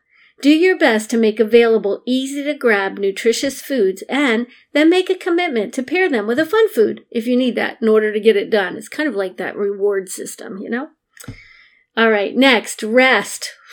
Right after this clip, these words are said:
Whew, this can be a challenge also, especially if our loved ones' needs are intense. We are often a tired bunch of folks. I don't know about you, but I fight taking the time to rest. I'm not sure why.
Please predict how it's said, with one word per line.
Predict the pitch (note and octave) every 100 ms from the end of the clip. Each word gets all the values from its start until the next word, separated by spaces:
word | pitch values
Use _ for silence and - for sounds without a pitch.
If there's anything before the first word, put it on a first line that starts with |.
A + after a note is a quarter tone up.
| -
Whew, | G#4 A#4 G4 - - -
this | A3 D#4+ F4+
can | - D4+ D4+
be | C#4+ C4 G#3+ G3 G3+
a | - A3+
challenge | A3+ G#3 F#3 F3 F#3+ -
also, | F#3 D#3 - - - - - - - - -
especially | A3+ C#4 C#4+ - E4
if | D#4+
our | C#4+
loved | B3 G#3+ A#3
ones' | A3+ A3
needs | A3 G#3 G3
are | G3+
intense. | G3+ G#3+ G#3 F#3+ F#3 - - _ _ _ - -
We | A3+
are | A3+
often | G#3+ A#3+ B3+ D#4+
a | A#3+
tired | - A#3+ C4 B3+ A3+
bunch | G#3+ G3
of | F#3+
folks. | - G3 G3 - - _ _ - -
I | B3
don't | D4
know | C#4+ C#4
about | C4+ C4
you, | G3+ G3 G3+ - - _
but | A#3
I | A#3+ D4+
fight | D#4 D4+ D#4+ -
taking | A#3 A#3 A3+ G#3+
the | G3+
time | - A3+ G#3 G3
to | G#3
rest. | G3 G3+ F#3 - - - _ -
I'm | C4
not | F4+ G#4
sure | - D#4+ C#4+
why. | G#3 A3+ D#3 F3 A3